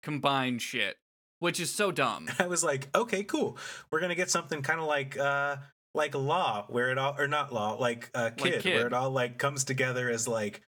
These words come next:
Speaker 2: I've got six cannons on my arm, I've got eight swords on this arm, like,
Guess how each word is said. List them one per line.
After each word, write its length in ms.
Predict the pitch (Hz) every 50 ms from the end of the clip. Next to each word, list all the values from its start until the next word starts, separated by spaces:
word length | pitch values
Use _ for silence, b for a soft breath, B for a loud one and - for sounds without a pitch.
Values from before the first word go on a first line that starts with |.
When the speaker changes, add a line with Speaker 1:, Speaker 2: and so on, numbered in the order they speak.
| _ -
Speaker 2:
I've 80 | 110 113
got 140 | 117 117 120
six 280 | - - 151 139 - -
cannons 440 | - - 143 135 131 131 127 123 127
on 100 | 123 120
my 120 | 120 117 117
arm, 280 | 117 117 117 117 117
I've 100 | 110 110
got 180 | 113 113 117 - -
eight 200 | 131 127 127 -
swords 400 | - - - 117 113 117 107 110
on 140 | 110 107 107
this 200 | 110 104 - -
arm, 260 | 113 107 104 107 104 104
like, 300 | 107 98 98 - -